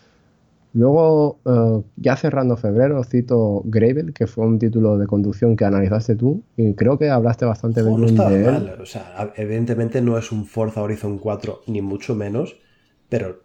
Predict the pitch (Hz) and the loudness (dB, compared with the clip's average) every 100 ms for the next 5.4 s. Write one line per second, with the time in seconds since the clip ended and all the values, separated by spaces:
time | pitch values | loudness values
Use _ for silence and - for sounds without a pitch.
0 | _ _ - 107 147 196 240 127 101 113 | _ _ -12 -6 -4 -4 -4 -4 -4 -6
1 | 104 98 - 104 107 98 107 110 104 101 | -6 -8 -10 -8 -8 -8 -6 -4 -4 -6
2 | 101 101 113 101 101 95 113 165 160 120 | -10 -10 -10 -8 -10 -8 -4 -2 -4 -6
3 | 101 92 95 - _ _ 101 95 95 95 | -12 -14 -16 -20 _ _ -12 -10 -10 -12
4 | 110 156 131 92 90 107 95 - - - | -8 -6 -6 -6 -8 -10 -10 -14 -20 -20
5 | - 107 104 98 | -14 -10 -10 -14